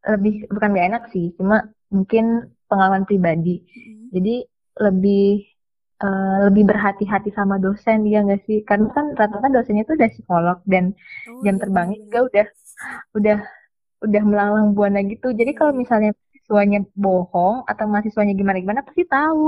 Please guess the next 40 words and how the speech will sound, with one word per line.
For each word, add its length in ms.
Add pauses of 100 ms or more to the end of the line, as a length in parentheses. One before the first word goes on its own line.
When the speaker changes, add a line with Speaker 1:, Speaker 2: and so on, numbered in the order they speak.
Speaker 2:
Iya. 100
Speaker 1:
gitu. 180
Jadi 160
kita 160
tuh 100
nggak 240
bisa 140 (100)
bohong 260
sama 240
dosen. 520
Speaker 2:
Benar, 200
benar, 260
benar. 180 (1400)
Beberapa 420
dosen 440
juga 200
bikin 320
aku 600 (140)
ini 140
sih, 260 (760)
deg-degan 440 (120)
gitu 120 (120)
ya. 80 (180)
Maksudnya 340
mau 240 (160)
Speaker 1:
Iya. 240
Speaker 2:
ngapa-ngapain 360
kelas 180 (120)
tuh 120 (320)
jadi 200
nggak 220
enak 140 (140)
gitu. 160 (720)
Speaker 1:
Bener. 240 (380)
Kayak 200
kita 180
tuh 140
baru 160 (420)
mau 180
konsul, 300